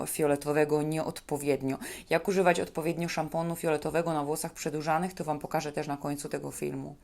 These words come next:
Już o tym jest kilka filmów na naszym kanale, też tutaj, em, Wam, e, podlinkuję w opisie tego filmu. Czyli już sobie nałożyłam i teraz sobie to odstawię na bok.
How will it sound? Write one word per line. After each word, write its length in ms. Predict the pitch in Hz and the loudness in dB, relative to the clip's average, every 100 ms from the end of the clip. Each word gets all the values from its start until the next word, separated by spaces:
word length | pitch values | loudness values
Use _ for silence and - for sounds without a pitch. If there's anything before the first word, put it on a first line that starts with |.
| - - - - | -14 -10 -10 -10
Już 100 | - | 0
o 60 | 175 | 2
tym 160 | 170 175 | 2 0
jest 160 | 170 | 0
kilka 280 | - 185 170 | 0 0 0
filmów 360 | 165 165 160 151 | 0 -4 -4 -4
na 80 | |
naszym 260 | 156 160 175 | -2 -2 -4
kanale, 500 | - 156 151 165 190 | -2 0 4 6 4
też 340 | 190 160 147 | 2 -2 -2
tutaj, 420 | - 156 156 147 - | -6 -2 0 0 -2
em, 680 | 143 139 147 139 135 147 | -2 -2 -2 -4 -6 -6
Wam, 380 | 135 143 143 143 - | -4 -2 -2 -4 -4
e, 200 | 143 135 | -6 -6
podlinkuję 680 | - 135 143 139 - 151 139 | -6 -4 -4 -4 0 0 0
w 80 | - | -4
opisie 480 | 139 147 135 139 139 | -8 -6 -4 -2 -2
tego 240 | - 139 143 | -4 -2 -4
filmu. 380 | - 131 131 - 269 - - | -4 -6 -6 -8 -12 -12 -10
Czyli 200 | - 196 | 0 2
już 140 | 202 233 | 4 4
sobie 220 | 233 190 | 4 4
nałożyłam 680 | 175 165 151 147 139 220 339 - - | 4 4 2 2 6 6 4 0 -12
i 80 | - | 0
teraz 300 | 185 285 277 | 6 8 8
sobie 220 | - 220 | 6 4
to 140 | 220 - | 4 4
odstawię 480 | 180 - 202 190 190 | 4 6 6 8 8
na 240 | 156 131 | 6 4
bok. 300 | 131 - - | 2 -2 -6